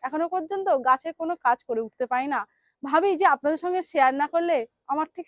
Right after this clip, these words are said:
শান্তি হয় না। যাই হোক, আর কথা বাড়াবো না। আজকে গাছে তরল সার প্রয়োগ করব। কি তরল সার প্রয়োগ করব সেটা যেমন দেখাবো, কোন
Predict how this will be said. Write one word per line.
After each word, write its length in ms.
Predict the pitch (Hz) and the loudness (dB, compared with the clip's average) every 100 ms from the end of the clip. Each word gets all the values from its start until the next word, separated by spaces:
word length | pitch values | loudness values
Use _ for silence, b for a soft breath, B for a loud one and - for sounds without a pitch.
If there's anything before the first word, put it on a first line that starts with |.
| - | -8
শান্তি 280 | 208 208 226 | -8 -8 -10
হয় 140 | 214 208 | -8 -10
না। 60 | 190 349 | -2 4
যাই 140 | 381 | 6
হোক, 120 | 427 403 - | 6 4 2
আর 60 | 311 277 | 0 2
কথা 180 | 269 320 | 2 4
বাড়াবো 220 | 330 359 381 | 4 4 4
না। 60 | 254 - b b b 339 | 0 -2 b b b 6
আজকে 200 | 302 403 | 8 6
গাছে 220 | 440 440 494 480 - _ - | 6 6 2 0 -4 _ 4
তরল 240 | 277 269 277 | 8 8 6
সার 140 | 285 277 | 0 -2
প্রয়োগ 180 | 240 208 226 | -2 -4 -4
করব। 160 | 220 226 - _ | -6 -6 -10 _
কি 80 | 339 339 | -4 4
তরল 220 | 349 381 370 | 6 6 6
সার 120 | 427 392 | 0 2
প্রয়োগ 200 | 285 269 349 | 0 2 0
করব 160 | 370 311 - - | 2 0 -2 -8
সেটা 180 | 294 311 | -6 -2
যেমন 180 | 311 359 370 | -2 0 2
দেখাবো, 280 | 339 403 392 233 - | 2 2 0 0 -4
কোন 120 | 277 | -4